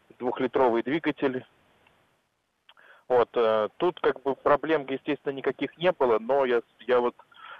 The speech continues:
наверное, соглашусь с марками, которые сейчас завозятся в России, вы говорили, что мощные. Чтобы получать удовольствие от Audi, действительно, у неё должен стоять мощный двигатель, там,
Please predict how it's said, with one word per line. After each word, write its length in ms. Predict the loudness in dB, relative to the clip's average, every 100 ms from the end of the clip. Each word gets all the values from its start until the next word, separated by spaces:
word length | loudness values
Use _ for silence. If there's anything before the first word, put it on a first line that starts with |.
| -2
наверное, 340 | 0 2 0 -4
соглашусь 580 | -2 0 -2 -4 -8 -8
с 260 | -12 -16
марками, 500 | -2 2 2 0 -2
которые 360 | -2 0 0 0
сейчас 220 | 0 0
завозятся 480 | 2 0 -2 -4 -2
в 40 |
России, 340 | 0 0 -4 -6
вы 100 | -4
говорили, 320 | -4 -4 -6
что 180 | -2 0
мощные. 560 | 2 0 -2 -6 -8 -8 -14 -12 -12 -8
Чтобы 280 | -2 0 0
получать 680 | 2 2 2 2 2 0
удовольствие 600 | 0 2 4 2 0 0
от 80 | 2
Audi, 340 | 2 2 0 -8
действительно, 480 | -12 -10 -8 -6 -4
у 40 |
неё 240 | -2 -2
должен 240 | 0 -2 -2
стоять 240 | 0 0 0
мощный 360 | -2 -2 -4
двигатель, 480 | -4 -2 -4 -6 -8 -2
там, 260 | -2 -2